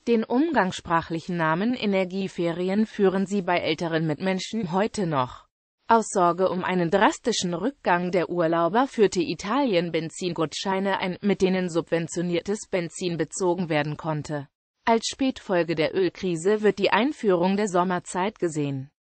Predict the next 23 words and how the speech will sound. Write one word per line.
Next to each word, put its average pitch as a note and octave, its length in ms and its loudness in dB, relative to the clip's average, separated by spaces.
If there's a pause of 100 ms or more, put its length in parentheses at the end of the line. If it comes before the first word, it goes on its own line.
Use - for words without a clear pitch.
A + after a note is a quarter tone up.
(160)
Wegen F#3 280 0
der E3+ 180 4
unterschiedlichen A3 760 -2
Verrechnungspreise F#3+ 1160 -2
im E3+ 180 -2
R F#3+ 180 -2
G A3 260 0
W A#3+ 140 0
kam D#3+ 300 -2
diese F3 240 -4
Ölkrise E3+ 560 -2
in E3+ 140 -4
der E3 100 2
D F3+ 140 0
D E3 160 2
R F#3 220 0
deutlich F#3+ 460 0
später E3 420 -2
an F3+ 180 4
als - 240 -2
in G#3 80 -4
der A3+ 100 0
Bundesrepublik. G#3+ 1120 -2